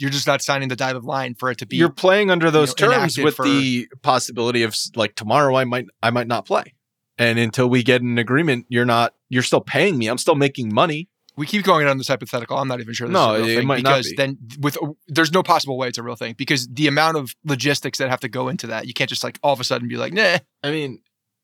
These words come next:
Speaker 2: that would require me to
Speaker 1: Once
Speaker 2: do,
Speaker 1: you
Speaker 2: I
Speaker 1: start.
Speaker 2: Googled it and nothing came up on the first page. So
Speaker 1: <laughs>
Speaker 2: I'm not doing more research than that.
Speaker 1: That's fine. We can live it. It doesn't really matter 'cause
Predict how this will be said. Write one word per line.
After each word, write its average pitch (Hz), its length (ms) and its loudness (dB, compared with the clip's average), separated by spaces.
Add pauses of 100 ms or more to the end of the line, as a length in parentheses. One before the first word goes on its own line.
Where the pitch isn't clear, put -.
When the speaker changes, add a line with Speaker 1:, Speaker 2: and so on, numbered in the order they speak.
(540)
Speaker 2:
that 160 200 4
would 175 140 0
require 147 360 4
me 139 140 2
to 127 120 2
Speaker 1:
Once 147 180 4
Speaker 2:
do, 127 80 4
Speaker 1:
you - 40 2
Speaker 2:
I 135 60 6
Speaker 1:
start. 131 160 0
Speaker 2:
Googled 156 360 0
it 165 180 2
and 127 160 -2
nothing 127 260 -2
came 123 240 -4
up 127 220 2
on 113 100 0
the 107 80 -4
first - 440 -4 (100)
page. 120 520 -2
So 107 440 2 (160)
Speaker 1:
<laughs> - 200 -18
Speaker 2:
I'm 113 120 4
not 123 160 4
doing 101 200 -2
more 92 160 -4
research - 420 -8
than 76 120 -18
that. - 220 -16 (1500)
Speaker 1:
That's 151 180 0
fine. 131 160 2
We 147 60 2
can 160 160 2
live 135 160 2
it. 143 80 0
It - 40 2
doesn't 147 240 2
really 123 220 -2
matter 123 400 -6
'cause 120 240 -2